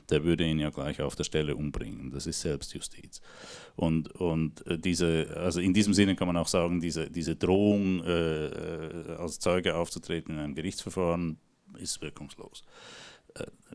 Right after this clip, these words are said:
der, er, der packt ihn schon beim Gewissen.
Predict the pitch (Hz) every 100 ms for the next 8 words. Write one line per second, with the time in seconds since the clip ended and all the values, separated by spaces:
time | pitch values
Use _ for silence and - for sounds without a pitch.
0 | - - 113 135 131 123 113 - 110 -
1 | 151 156 - 151 151 139 131 131 131 -
2 | - -